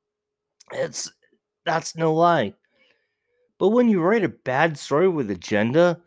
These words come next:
that's gonna crumble. It's gonna fall apart. To wrap this back around, y-, you will see the comparison. So, i-, in my humble opinion, the far left hates everything.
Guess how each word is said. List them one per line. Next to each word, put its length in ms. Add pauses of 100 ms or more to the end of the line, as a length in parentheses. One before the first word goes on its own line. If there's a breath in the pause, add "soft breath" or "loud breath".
(460 soft breath)
that's 260
gonna 220
crumble. 400
It's 140
gonna 160
fall 280
apart. 520 (1000)
To 60
wrap 200
this 200
back 320
around, 480
y-, 160 (440)
you 280
will 180
see 300
the 140
comparison. 760 (1600)
So, 360 (140)
i-, 280
in 80
my 420 (120)
humble 680 (140)
opinion, 600 (480)
the 100
far 340
left 340
hates 320
everything. 580